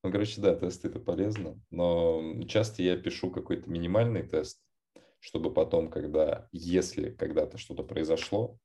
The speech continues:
какой-то там граничный случай произошёл, который просто так не учтёшь, ты недолго писал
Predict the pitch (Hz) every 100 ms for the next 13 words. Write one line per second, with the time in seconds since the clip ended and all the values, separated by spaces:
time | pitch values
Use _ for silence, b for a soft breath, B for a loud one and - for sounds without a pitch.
0 | _ - - 76 73 71 73 71 71 82
1 | 80 82 78 80 78 - 82 - - 76
2 | 73 - - 62 95 - - - - -
3 | 76 - 76 76 - - - - - B
4 | B B B _ - 80 80 78 78 76
5 | 78 78 78 78 87 85 80 - - -
6 | 78 73